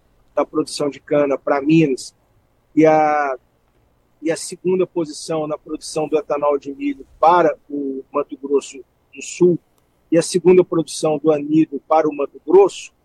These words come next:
né, nós somos agora terceiro nesses, mas nós cons-, continuamos ser o segundo estado em A T R equivalente, por assim dizer.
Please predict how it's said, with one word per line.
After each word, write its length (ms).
né, 140
nós 180
somos 240
agora 260
terceiro 560
nesses, 540
mas 180
nós 300
cons-, 320
continuamos 720
ser 300
o 80
segundo 720
estado 600
em 280
A 80
T 120
R 300
equivalente, 720
por 120
assim 220
dizer. 380